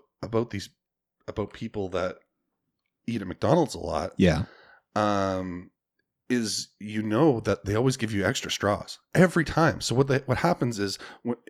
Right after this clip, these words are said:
Speaker 1: in the drive-thru anyway. This
Speaker 2: I
Speaker 1: is
Speaker 2: don't know.
Speaker 1: this is the drive-thru experience.
Speaker 2: Okay.
Speaker 1: Okay?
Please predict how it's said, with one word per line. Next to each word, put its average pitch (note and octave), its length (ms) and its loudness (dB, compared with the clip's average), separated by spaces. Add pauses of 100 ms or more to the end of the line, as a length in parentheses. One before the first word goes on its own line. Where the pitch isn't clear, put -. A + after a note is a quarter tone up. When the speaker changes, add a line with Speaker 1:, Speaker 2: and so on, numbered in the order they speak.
Speaker 1:
in A2+ 120 2
the G#2 80 0
drive-thru G#2+ 460 4
anyway. F#2 300 -2
This G#2 120 -2
Speaker 2:
I E2 100 2
Speaker 1:
is G#2+ 40 6
Speaker 2:
don't C#3+ 160 6
know. G3+ 160 2 (100)
Speaker 1:
this A#2+ 180 0
is C3+ 100 -2
the B2 100 0
drive-thru G2+ 420 2
experience. - 540 -8
Speaker 2:
Okay. A2 240 8
Speaker 1:
Okay? - 80 0